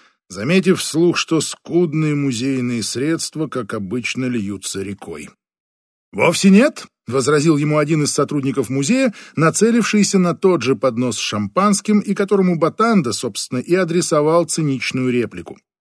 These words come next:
Томазо называет это вложением. По-своему он прав. Эти господа обожают подобные гулянки. Он указал на группу мужчин, стоявших около большой статуи. «Похоже, они приняли её за тележку для напитков»,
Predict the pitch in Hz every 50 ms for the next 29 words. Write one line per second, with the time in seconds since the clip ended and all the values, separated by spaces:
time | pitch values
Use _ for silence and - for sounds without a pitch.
0 | _ _ _ _ _ _ _ _ 202 185 165 165 180 220 214 294 302 302 277 247
1 | 226 156 143 143 156 170 196 196 233 233 240 233 214 135 101 101 104 104 104 113
2 | 120 131 - _ _ _ _ _ _ _ _ 196 190 - 220 247 294 320 320 311
3 | 311 320 320 277 196 233 233 226 208 - - _ _ _ _ _ _ _ _ _
4 | - 143 147 160 170 175 170 - - 175 170 180 185 180 180 180 175 147 170 190
5 | 226 254 196 - 196 160 143 143 131 120 127 127 127 117 110 117 113 110 107 104
6 | 101 98 - 127 - _ _ _ _ _ _ _ 117 117 131 139 - 147 127 139
7 | 147 143 143 143 135 123 139 151 107 - - 127 131 127 120 - - - 185 208
8 | 214 196 - 175 139 135 143 147 - - 139 110 - 139 131 - 135 131 120 127
9 | 127 117 - - 123 117 104 - - - 90 - - - - - - _ _ _
10 | _ _ _ _ _ _ _ _ _ _ _ _ _ _ _ _ _ - - -
11 | - 107 117 120 104 110 117 117 113 113 107 101 - 113 120 127 123 120 113 110
12 | 110 113 113 110 110 107 98 104 104 101 - 113 110 117 113 104 - - - 90
13 | 95 98 101 104 107 110 110 107 - 123 107 - - - - - - -